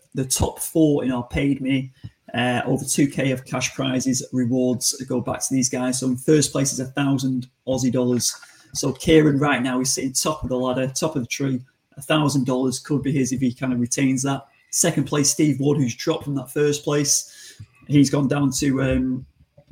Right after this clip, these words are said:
he's gone down to second, hundred eighteen points. Still a really good score from him this, this week. Um,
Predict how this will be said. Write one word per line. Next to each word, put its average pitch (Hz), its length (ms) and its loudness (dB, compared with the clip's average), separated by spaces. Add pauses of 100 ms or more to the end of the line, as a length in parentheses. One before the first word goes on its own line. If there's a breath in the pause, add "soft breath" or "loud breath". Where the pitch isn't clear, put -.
(320)
he's 156 140 -2
gone 127 120 0
down 120 160 -2
to 127 100 -6
second, 139 500 -2
hundred 143 260 0
eighteen 123 300 -4
points. 135 260 -4
Still 139 200 0
a 120 40 0
really 127 300 2
good 131 160 -4
score 135 320 -2
from 131 100 -4
him 120 240 -2
this, 120 200 -4 (100)
this 131 180 -10
week. 127 320 -2 (580 loud breath)
Um, 120 560 -2